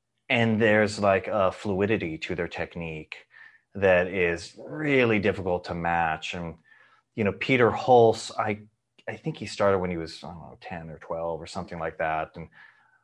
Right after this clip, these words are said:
I had to promote him to, at, when he was sixteen, he got his blue belt. And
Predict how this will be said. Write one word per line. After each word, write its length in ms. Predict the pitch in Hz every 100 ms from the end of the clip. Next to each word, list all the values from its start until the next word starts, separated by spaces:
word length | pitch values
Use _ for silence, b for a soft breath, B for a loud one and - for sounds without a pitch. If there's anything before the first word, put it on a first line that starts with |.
| _
I 260 | 104 107 107
had 240 | - 107
to 60 | 104
promote 440 | 101 107 101 113
him 200 | 120 104 101
to, 520 | - 104 95 95 92 - _ _ _ _ _ _ _ _ _ _ _ _
at, 140 | - 113
when 140 | 113
he 60 | 107
was 100 | 95
sixteen, 300 | 117 - 110
he 60 |
got 140 | 98 95
his 120 | 90
blue 240 | 92 98
belt. 500 | 95 98 101 117 - - _ _ -
And 240 | 110 101